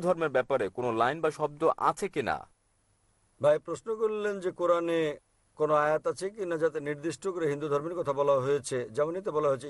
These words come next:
Speaker 2: ইহুদি ও খ্রিস্ট ধর্ম সম্পর্কে। আমার কোনো আয়াত জানা নেই, কোরআনে এমন কোনো আয়াত নেই যাতে নির্দিষ্ট করে হিন্দু ধর্ম সম্পর্কে বলা হয়েছে, যেমনটা বলা হয়েছে খ্রিস্টান ধর্ম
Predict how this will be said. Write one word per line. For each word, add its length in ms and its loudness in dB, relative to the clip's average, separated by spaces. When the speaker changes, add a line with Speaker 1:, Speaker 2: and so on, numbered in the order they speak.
Speaker 2:
ইহুদি 300 -4
ও 100 2
খ্রিস্ট 220 -6
ধর্ম 200 -2
সম্পর্কে। 480 -4
আমার 260 4
কোনো 220 -4
আয়াত 340 4
জানা 280 0
নেই, 220 -2
কোরআনে 260 -4
এমন 180 -2
কোনো 200 0
আয়াত 360 2
নেই 260 0
যাতে 200 0
নির্দিষ্ট 440 -4
করে 180 -4
হিন্দু 260 -2
ধর্ম 320 0
সম্পর্কে 480 0
বলা 220 2
হয়েছে, 280 0
যেমনটা 440 0
বলা 180 -2
হয়েছে 180 -10
খ্রিস্টান 440 -4
ধর্ম 240 0